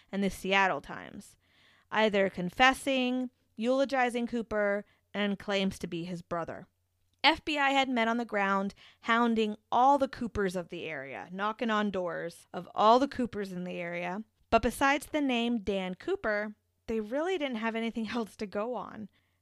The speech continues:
They did discover a weird little connection to the name Dan Cooper. Dan Cooper was a name of a comic book character in a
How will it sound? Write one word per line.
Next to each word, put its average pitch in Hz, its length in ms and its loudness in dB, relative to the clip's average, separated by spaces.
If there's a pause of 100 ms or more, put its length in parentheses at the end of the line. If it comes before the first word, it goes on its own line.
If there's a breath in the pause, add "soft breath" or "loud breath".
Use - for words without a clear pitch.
They 240 140 0
did 269 260 2
discover 247 640 -2
a 214 80 0
weird 269 600 -2
little 254 200 -2
connection 202 640 -4
to 190 120 -6
the 190 180 -6
name 208 640 -2
Dan 170 400 -10
Cooper. - 480 -14 (440 soft breath)
Dan 302 260 2
Cooper 285 360 -4
was 240 160 -2
a 233 80 -2
name 208 400 -2
of 196 80 -10
a 196 60 -4
comic - 600 -4
book 180 260 -4
character 170 720 -10
in 185 100 -6
a 180 100 -6